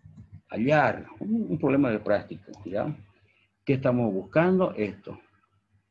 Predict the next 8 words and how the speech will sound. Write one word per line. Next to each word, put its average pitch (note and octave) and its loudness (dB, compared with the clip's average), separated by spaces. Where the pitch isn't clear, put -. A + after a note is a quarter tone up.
La G#2+ 2
derivada A2 2
de G#2 0
Y B2 0
respecto G2 -6
de E2+ -6
X. - -20
Ya. - -4